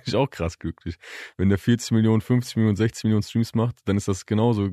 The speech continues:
geil, als wenn der hundert oder zweihundert Millionen Streams macht.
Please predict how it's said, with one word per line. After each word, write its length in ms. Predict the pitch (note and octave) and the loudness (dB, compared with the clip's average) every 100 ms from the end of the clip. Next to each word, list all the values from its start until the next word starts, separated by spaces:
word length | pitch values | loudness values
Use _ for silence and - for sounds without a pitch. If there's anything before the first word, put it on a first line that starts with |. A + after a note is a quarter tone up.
| F#2 | -4
geil, 360 | G2 F2+ G#2 A2 - | 0 0 0 -2 -6
als 200 | F2+ G2 | -6 -4
wenn 120 | G2 | -2
der 140 | F#2 | 0
hundert 320 | A2+ A#2 G#2 | 0 0 0
oder 180 | F#2+ F#2+ | -2 -4
zweihundert 320 | - A2+ G2 | -2 -2 -2
Millionen 320 | D#2 D2 D#2 E2 | -4 -6 -6 -8
Streams 280 | - - - | -10 -12 -10
macht. 180 | - | -12